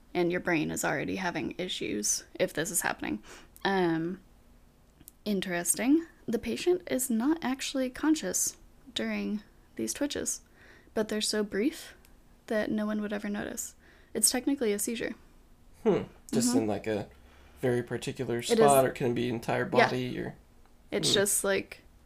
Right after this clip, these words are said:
Speaker 1: your brain's not conscious during that point two <laughs> seconds.
Speaker 2: That moment.
Speaker 1: Um, also interesting, hiccups are a myoclonic jerk. Yeah.
Speaker 2: Okay.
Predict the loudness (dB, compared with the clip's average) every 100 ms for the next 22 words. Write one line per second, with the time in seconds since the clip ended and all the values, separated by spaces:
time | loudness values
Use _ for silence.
0 | -20 -20 -12 -4 0 2 0 0 0 2
1 | 0 0 -2 -2 -2 -2 -2 -2 -2 -4
2 | -8 -20 -12 -6 -6 -4 -2 -2 -4 -16
3 | -8 -2 0 -2 0 -2 2 0 0 -4
4 | -8 0 2 4 0 -2 -4 -2 -2 -4
5 | -4 -4 -2 -4 -4 -6 -4 -6 -6 -8
6 | -10 -10 -8 -8 -10 -8 -6 -6 -8 -8
7 | -10 -10 -12 -14 -18 -20 _ _ _ _
8 | _ _ _ _ _ -20 -20 _ -20 _
9 | _ _ _ _ -20 _ _ _ -20 -6
10 | -6 -6 -20 -20 -20 -18 -18 -14 -10 -10